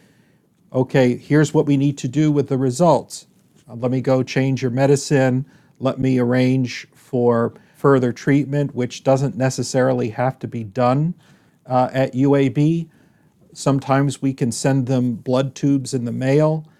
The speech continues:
to check for various things in follow-up. You know, these virtual visits can really, i-, in that scenario, prevent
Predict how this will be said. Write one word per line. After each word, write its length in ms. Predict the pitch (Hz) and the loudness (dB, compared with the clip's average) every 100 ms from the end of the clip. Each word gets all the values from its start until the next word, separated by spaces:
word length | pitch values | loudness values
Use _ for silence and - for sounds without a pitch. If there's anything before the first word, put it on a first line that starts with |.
| _ _ - | _ _ -6
to 500 | 139 131 127 120 123 | 0 2 2 0 -4
check 340 | - 135 131 | -2 -2 -2
for 180 | - 131 | 0 2
various 520 | 131 131 131 127 - | 4 4 4 2 -2
things 440 | - 139 143 123 123 | 0 0 0 -2 -4
in 120 | 113 | -6
follow-up. 640 | - 131 135 143 165 160 _ _ _ - | -2 2 4 4 2 -2 _ _ _ -4
You 80 | 147 | -2
know, 100 | 139 | 0
these 200 | 147 - | 0 2
virtual 560 | 165 208 - 185 147 | 2 2 2 0 0
visits 560 | 139 156 226 185 123 - | 0 0 2 2 0 -2
can 240 | 151 135 | -4 -4
really, 760 | 123 139 170 180 156 151 143 143 _ _ _ 147 | -2 0 2 2 2 0 -2 -6 _ _ _ -2
i-, 120 | 143 | -2
in 260 | 143 131 | 2 2
that 240 | 135 131 123 | 4 2 2
scenario, 840 | - 147 123 117 110 117 110 113 _ _ _ | 0 2 2 2 0 -2 -2 -6 _ _ _
prevent 840 | 139 113 127 143 147 143 - - | -2 0 2 2 2 0 -8 -20